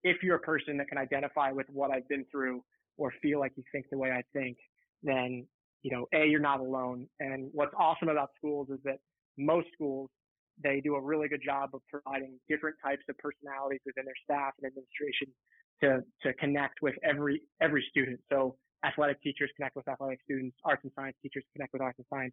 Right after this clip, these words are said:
teachers. And I had those people in my life, and I did not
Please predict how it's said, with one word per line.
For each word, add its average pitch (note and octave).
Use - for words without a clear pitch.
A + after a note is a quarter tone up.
teachers. C3+
And D3
I E3+
had D3
those B2+
people C3
in C#3
my C3
life, C3
and D3+
I C3
did C#3+
not C3+